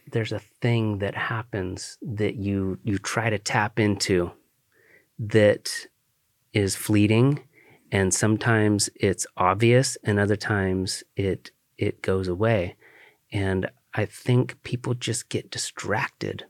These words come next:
with what they're doing, and you don't allow yourself to, to consider why things are what they are. You just, you drive down the street and trees just grow.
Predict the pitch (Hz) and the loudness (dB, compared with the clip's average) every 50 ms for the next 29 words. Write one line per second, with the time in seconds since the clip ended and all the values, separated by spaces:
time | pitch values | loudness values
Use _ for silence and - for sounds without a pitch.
0 | _ - - 104 - - - 104 98 - - 101 92 85 - 117 117 135 131 95 | _ -6 -4 -4 -4 -4 -6 -8 -6 -6 -6 -6 -6 -4 -2 0 2 2 2 2
1 | 82 80 85 95 - _ _ _ _ _ _ _ _ _ _ _ - 110 104 98 | 0 -2 -6 -8 -12 _ _ _ _ _ _ _ _ _ _ _ -2 0 0 0
2 | 95 98 95 95 92 92 - - - - 113 104 101 104 101 104 - 113 107 107 | 0 0 0 0 -2 -2 -4 -8 -8 -6 -4 -2 -2 -2 -2 -2 -2 -2 0 0
3 | 107 110 - - - - - - - 113 107 101 101 95 101 117 113 117 113 - | 0 0 -2 -4 -8 -14 -14 -6 -2 0 0 2 2 2 2 2 2 0 0 -2
4 | - 117 107 104 - - - _ - - - 117 104 98 101 104 104 104 104 - | 0 0 0 0 0 -2 -8 _ -10 -4 0 2 2 4 4 2 2 2 0 -2
5 | - - - _ _ _ _ _ _ _ _ _ _ _ _ _ _ _ _ _ | -4 -6 -10 _ _ _ _ _ _ _ _ _ _ _ _ _ _ _ _ _
6 | _ _ _ _ _ _ _ _ _ _ _ _ _ _ _ _ _ _ _ _ | _ _ _ _ _ _ _ _ _ _ _ _ _ _ _ _ _ _ _ _
7 | - - - - - 113 - - - 156 156 147 120 101 98 104 104 107 117 107 | -8 -8 -4 0 0 0 2 4 6 6 8 8 6 4 4 4 4 4 2 2
8 | - - - 127 117 113 107 98 101 101 101 104 95 98 95 - 98 98 95 101 | 0 0 2 4 4 4 4 2 2 2 2 2 2 0 0 0 2 2 2 4
9 | 101 101 92 82 80 - - - - - 107 110 101 - - 135 123 120 123 - | 2 2 2 0 -2 -4 -10 -8 -4 -2 0 0 0 2 4 4 4 4 2 -2
10 | - _ - 185 151 135 123 120 113 113 123 117 113 123 117 123 123 120 117 107 | -8 _ -12 -8 -4 0 2 2 2 2 2 2 4 4 2 2 2 2 2 0
11 | - - - - 117 113 117 120 127 127 - - - 110 107 101 - - 120 110 | 0 -4 -2 0 2 4 4 4 2 0 -4 -6 -4 -2 -2 -2 0 0 0 0
12 | 101 - - - - - - 104 95 92 90 87 | 0 0 -4 -6 -6 -4 -2 0 0 2 0 -2